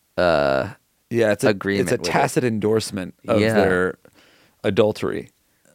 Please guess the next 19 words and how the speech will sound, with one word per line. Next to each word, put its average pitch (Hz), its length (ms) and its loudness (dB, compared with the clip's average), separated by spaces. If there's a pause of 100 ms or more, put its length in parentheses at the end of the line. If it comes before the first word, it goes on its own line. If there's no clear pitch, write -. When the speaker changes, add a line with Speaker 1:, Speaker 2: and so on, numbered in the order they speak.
(220)
Speaker 1:
Would 110 160 0
you 110 60 2
do 107 180 4
it? 160 160 0 (1200)
Speaker 2:
I 151 100 -2
mean, 170 360 2 (180)
Speaker 1:
What 131 140 4
Speaker 2:
I 143 40 6
Speaker 1:
if 147 60 2
Speaker 2:
guess 208 80 6
Speaker 1:
one 127 100 6
Speaker 2:
it 131 100 0
Speaker 1:
of, - 220 -20
think 196 160 0
about 165 220 4
one 143 100 2
of 139 80 2
your 120 120 4
friends 95 600 0